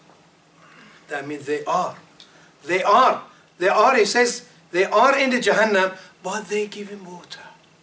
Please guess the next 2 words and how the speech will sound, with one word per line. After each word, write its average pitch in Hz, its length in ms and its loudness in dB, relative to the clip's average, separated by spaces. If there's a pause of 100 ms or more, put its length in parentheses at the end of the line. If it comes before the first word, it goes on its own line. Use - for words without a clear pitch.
(1900)
Hamim, 127 320 -18 (420)
hot - 220 -16